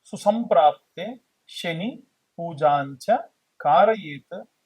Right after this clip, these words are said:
శని ధ్యానం ప్రవక్ష్యామి ప్రాణ పీడోప శాంతయే. ప్రాణాన్ని తీయకుండా, ప్రాణాన్ని విసిగిస్తూ, ప్రాణాన్ని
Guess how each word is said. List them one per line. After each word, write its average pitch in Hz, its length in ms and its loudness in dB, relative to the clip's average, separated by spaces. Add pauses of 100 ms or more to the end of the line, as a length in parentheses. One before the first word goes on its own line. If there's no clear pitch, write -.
(240)
శని 151 280 -8 (120)
ధ్యానం 196 460 2 (640)
ప్రవక్ష్యామి 170 800 0 (1400)
ప్రాణ 156 420 4 (680)
పీడోప 170 580 -4 (640)
శాంతయే. 139 1000 -4 (1040)
ప్రాణాన్ని 165 580 2
తీయకుండా, 156 560 -2 (120)
ప్రాణాన్ని 156 680 0
విసిగిస్తూ, - 580 -16 (220)
ప్రాణాన్ని 156 500 0